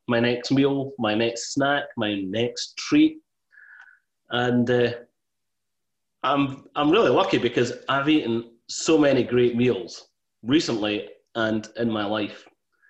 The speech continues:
One of the best, most memorable meals I ever had was eaten in a restaurant called Rossellini's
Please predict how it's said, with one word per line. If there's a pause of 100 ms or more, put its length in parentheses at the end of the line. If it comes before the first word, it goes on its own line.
(680)
One
of
the
best,
most
memorable
meals
I
ever
had
was (180)
eaten
in (160)
a
restaurant
called
Rossellini's